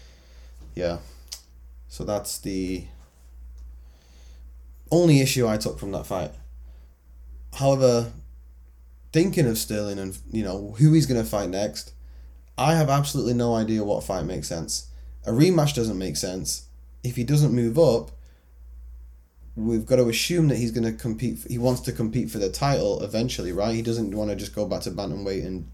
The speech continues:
you know, have these, and just have a couple of fights. He is getting older, these weight cuts are getting harder.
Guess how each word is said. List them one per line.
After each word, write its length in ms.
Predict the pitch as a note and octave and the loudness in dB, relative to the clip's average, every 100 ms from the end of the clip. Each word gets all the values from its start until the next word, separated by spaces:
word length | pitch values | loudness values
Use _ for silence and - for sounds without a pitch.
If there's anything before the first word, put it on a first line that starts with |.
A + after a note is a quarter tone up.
| - | -16
you 120 | - G2 | -10 -8
know, 120 | E2+ | -8
have 200 | G#2 - | -10 -8
these, 260 | G2 F#2+ - | -8 -8 -8
and 120 | G#2 | -8
just 140 | G2+ G#2+ | -8 -8
have 120 | G2 | -10
a 40 | |
couple 260 | F#2+ G#2 D#2+ | -8 -6 -6
of 80 | D#2 | -4
fights. 520 | A#2+ F#2+ - - - - - - - - | -4 -4 -6 -14 -18 -20 -20 -18 -20 -16
He 220 | - A2+ C3 | -2 2 4
is 140 | C#3+ | 4
getting 280 | D3 E2+ A#2+ | 2 2 4
older, 280 | B2+ B2 A2+ | 6 4 2
these 180 | A2+ | 2
weight 220 | A2 A#2 A2+ | 2 2 0
cuts 200 | B2 A2+ | -4 -2
are 40 | |
getting 220 | G#2+ - | -4 -4
harder. 400 | G#2+ G2 F2+ - | -4 -4 -6 -6